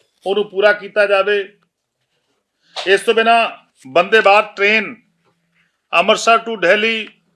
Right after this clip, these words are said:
ਬਠਿੰਡਾ to ਦਿੱਲੀ, ਇਹਦੀ ਮੰਗ ਕੀਤੀ ਸੀ। ਇਸ ਤੋਂ ਬਿਨਾਂ ਹਰੇਕ ਸਾਲ ਇੱਕ ਬਹੁਤ ਵੱਡੀ ਪ੍ਰੋਬਲਮ ਆਉਂਦੀ ਆ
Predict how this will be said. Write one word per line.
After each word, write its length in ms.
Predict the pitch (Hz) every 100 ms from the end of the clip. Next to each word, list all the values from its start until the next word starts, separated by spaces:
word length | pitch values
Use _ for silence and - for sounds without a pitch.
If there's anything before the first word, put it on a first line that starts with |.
| _ _ _ _ _ 160
ਬਠਿੰਡਾ 400 | 170 196 202 220
to 120 | 220
ਦਿੱਲੀ, 520 | 202 214 214 220 208 _ _ _ _ 190
ਇਹਦੀ 180 | 202 214
ਮੰਗ 220 | 202 202
ਕੀਤੀ 340 | 208 202 220
ਸੀ। 280 | - 214 208 _ _ _ _ _ _ _ -
ਇਸ 140 | 196 202
ਤੋਂ 140 | 226
ਬਿਨਾਂ 240 | 226 233 214 139 _ _ - 175
ਹਰੇਕ 200 | 233 -
ਸਾਲ 400 | 226 220 214 131 _ _ _ _ _ _ _ _ _ _ _ _ - -
ਇੱਕ 120 | 175
ਬਹੁਤ 240 | 156 220 226
ਵੱਡੀ 200 | 202 226
ਪ੍ਰੋਬਲਮ 400 | 208 202 214 208
ਆਉਂਦੀ 260 | 208 220
ਆ 140 | 220